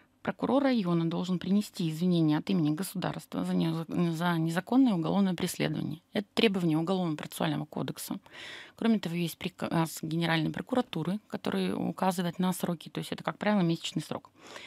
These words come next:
В ходе рассмотрения Зуевским районным судом вот заявления о компенсации имущественного ущерба, это уже после кассации у нас было,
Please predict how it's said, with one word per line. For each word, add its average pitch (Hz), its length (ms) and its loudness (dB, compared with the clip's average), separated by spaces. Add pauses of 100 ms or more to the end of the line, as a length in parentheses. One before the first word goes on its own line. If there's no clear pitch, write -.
(360)
В - 40 -18
ходе 254 240 2
рассмотрения 214 580 6
Зуевским 190 420 2
районным 185 340 2
судом 254 380 6
вот 180 140 0
заявления 180 520 2
о 170 220 0
компенсации 175 640 0
имущественного 214 480 4
ущерба, 165 400 -4
это 143 160 -8
уже 151 140 -6
после - 260 -14
кассации - 480 -6
у 147 40 -2
нас 147 180 -6
было, 196 320 0